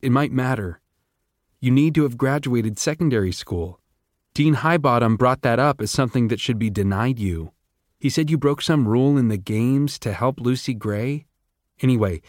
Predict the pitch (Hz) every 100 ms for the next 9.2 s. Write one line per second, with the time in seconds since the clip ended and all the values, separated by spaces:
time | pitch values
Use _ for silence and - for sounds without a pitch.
0 | _ - 147 151 139 131 117 127 131 107
1 | 82 - _ _ _ _ _ - 110 120
2 | 101 - - 107 - 87 82 _ _ _
3 | _ - 208 - 180 143 135 104 107 113
4 | 107 90 85 92 92 - 87 95 _ _
5 | _ _ _ _ _ _ _ _ - -
6 | 143 101 98 104 98 104 110 95 101 95
7 | - 110 110 101 110 107 113 139 - _
8 | _ _ - 107 95 107 104 98 101 107
9 | 120 -